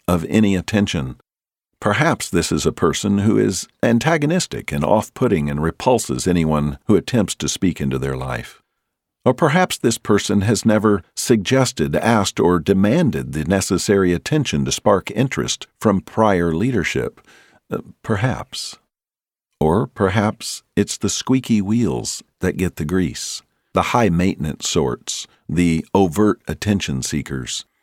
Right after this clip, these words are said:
Whatever the reasons, I think this reasoning is invalid because it puts all the onus on the employee and releases leadership from its sacred responsibility to invest steadily and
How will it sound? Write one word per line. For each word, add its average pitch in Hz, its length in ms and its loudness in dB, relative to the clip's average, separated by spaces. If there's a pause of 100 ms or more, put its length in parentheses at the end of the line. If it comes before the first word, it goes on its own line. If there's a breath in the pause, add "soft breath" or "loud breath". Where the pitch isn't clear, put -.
(480)
Whatever 123 340 2
the 73 120 -2
reasons, 67 560 -4 (260)
I 135 200 0
think 117 300 0
this 90 240 0
reasoning 85 640 0
is 85 280 0
invalid 73 760 -2 (280)
because 107 420 0
it 98 180 0
puts 110 240 -2
all 123 280 2
the 127 180 0
onus 104 400 2
on 95 240 2
the 85 140 0
employee 73 760 -2 (200)
and 90 200 0
releases 101 600 2
leadership 85 600 0
from 87 240 0
its - 180 -4
sacred 120 480 0
responsibility 85 920 0
to 82 240 -2
invest 73 400 -2
steadily 113 720 0 (140)
and 82 260 0